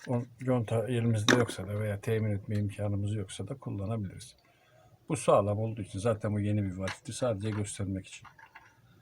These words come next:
nasıl yapıldığını. Önce elimizle güzel bir şekilde yürütüyoruz.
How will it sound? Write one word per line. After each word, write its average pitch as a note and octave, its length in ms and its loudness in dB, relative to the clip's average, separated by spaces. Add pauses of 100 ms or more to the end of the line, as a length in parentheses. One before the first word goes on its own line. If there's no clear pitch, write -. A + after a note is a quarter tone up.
(520)
nasıl G#2+ 260 -2
yapıldığını. F#2+ 500 -4 (2750)
Önce D3 320 10
elimizle C#3 560 6 (580)
güzel A#2+ 220 0
bir A2 160 -4
şekilde A#2+ 320 0
yürütüyoruz. A2+ 680 2